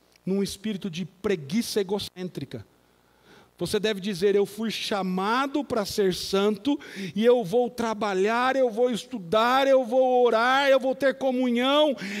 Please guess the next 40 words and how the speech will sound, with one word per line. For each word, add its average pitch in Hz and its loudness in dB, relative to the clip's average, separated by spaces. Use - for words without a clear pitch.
eu 262 4
vou 285 2
consumir 302 2
os 254 -2
meios 302 4
de 254 -4
graça 285 2
até 294 2
ser 294 2
formado 285 2
à 277 2
imagem 254 0
do 240 -6
Senhor 240 -2
Jesus. 220 -6
Vou 285 2
despojar 269 2
do 330 -2
velho 302 2
homem, 247 0
vou 247 2
me 277 0
renovar 269 4
no 320 0
espírito 349 2
do 330 -4
meu 311 2
entendimento 269 0
e 269 -2
vou 285 0
me 302 2
revestir 320 2
desse 330 -2
novo 277 0
homem 269 0
criado 277 0
em 269 -2
justiça 269 -4
e 330 -2
retidão." 220 -2